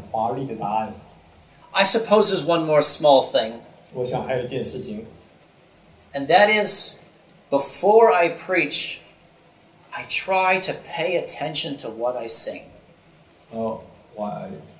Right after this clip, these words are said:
Speaker 2: I try to pay attention to what I'm singing.
Speaker 1: 那我在讲道之前，我在注意，我在唱诗的时候，我注意我在唱诗歌的内容。
Speaker 2: Um, because I think if I'm, if I'm worshiping God,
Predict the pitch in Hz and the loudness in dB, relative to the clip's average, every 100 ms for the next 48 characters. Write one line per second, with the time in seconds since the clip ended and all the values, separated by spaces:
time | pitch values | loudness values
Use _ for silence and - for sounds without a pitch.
0 | - _ - 220 175 180 151 - 190 196 | -20 _ -10 -2 4 6 4 -2 -2 0
1 | - 190 - 165 - 113 135 131 127 - | 0 0 -2 -2 -6 0 0 4 4 4
2 | 123 90 85 - - - - - - - | 2 -6 -12 -18 -20 -20 -20 -20 -12 2
3 | 165 143 120 120 165 - - 117 143 127 | 6 6 4 0 0 0 -4 -2 -2 -2
4 | 131 123 113 107 127 - 151 135 123 104 | -8 -8 -8 -6 -8 -8 -10 -10 -8 -8
5 | 117 - 156 123 - - 139 110 127 117 | -8 -6 -6 -4 -4 -4 -4 -6 -4 -4
6 | 110 101 98 98 143 123 104 101 - - | -4 -8 -10 -10 -12 -12 -12 -10 -8 -8
7 | 117 110 - 151 143 127 113 110 - - | -4 2 2 0 -6 -6 -6 -8 -10 -18
8 | - - _ _ _ _ - 117 107 98 | -20 -20 _ _ _ _ -16 -14 -16 -20
9 | _ _ _ _ _ _ _ _ _ _ | _ _ _ _ _ _ _ _ _ _
10 | _ _ _ _ _ _ _ _ _ - | _ _ _ _ _ _ _ _ _ -10
11 | 139 - 180 175 - - - 135 - - | -8 -4 2 2 2 -2 -14 -12 -10 -8
12 | - 202 226 - - - _ _ _ _ | -4 -2 -2 -6 -16 -20 _ _ _ _
13 | _ - - 131 123 - - 127 123 113 | _ -12 -10 -8 -10 -12 -10 -6 -6 -6
14 | 110 160 220 - 220 220 180 143 123 120 | 0 2 4 2 0 -6 -6 -4 0 0
15 | 104 - | -2 -8